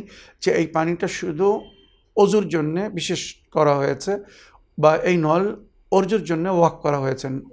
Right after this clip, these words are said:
অজু ছাড়া অন্য কাজে ব্যবহার করা যাবে না। যদি এমন কোনো জিনিস লেখা না থাকে বা ওই এলাকার লোকেরা মনে করেন ওই নলে পানি ভরে, তারা পান-, হাত মুখ ধোয় কি পানি, ওই নলের পানি নিয়ে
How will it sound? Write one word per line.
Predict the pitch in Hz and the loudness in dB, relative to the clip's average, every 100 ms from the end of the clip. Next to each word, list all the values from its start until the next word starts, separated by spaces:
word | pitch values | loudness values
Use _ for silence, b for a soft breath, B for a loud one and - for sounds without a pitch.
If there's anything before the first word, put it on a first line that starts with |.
| 180 | -2
অজু | 175 | -2
ছাড়া | 208 185 175 | -2 0 0
অন্য | 170 165 151 | 0 -2 -2
কাজে | 135 165 | -4 0
ব্যবহার | 143 139 143 | 0 0 -4
করা | 147 131 | -4 -2
যাবে | 127 123 131 | -2 -4 -8
না। | 135 B B B B 175 | -10 B B B B -2
যদি | 180 - | 0 0
এমন | 180 185 | 0 0
কোনো | 180 180 170 | -2 -2 -2
জিনিস | 170 175 - | -2 -4 2
লেখা | 208 202 208 | 2 4 4
না | 160 | 4
থাকে | 139 123 - 123 - b b | 2 -6 -6 -12 -12 b b
বা | 165 175 226 | 2 4 4
ওই | 247 190 | 4 2
এলাকার | 180 175 156 | 2 0 0
লোকেরা | 151 160 156 196 196 B B | -2 -2 -2 -2 -4 B B
মনে | 185 180 | 0 2
করেন | 170 180 180 | 0 -2 -2
ওই | 170 | 0
নলে | 160 160 170 180 | 0 0 0 2
পানি | 160 160 147 | 2 2 2
ভরে, | 151 151 156 | 2 2 0
তারা | 143 147 143 - b b b - | 0 -2 -4 -12 b b b 2
পান-, | 160 - 151 | 2 2 0
হাত | 165 180 | -2 -2
মুখ | 165 151 165 | -4 -6 -6
ধোয় | 151 156 151 151 | -2 2 0 -2
কি | 160 | 0
পানি, | 160 165 160 - _ _ 170 | 0 0 -2 -6 _ _ 0
ওই | 165 | 0
নলের | 160 160 151 | 0 -2 -2
পানি | 160 175 | -2 -2
নিয়ে | 165 | -2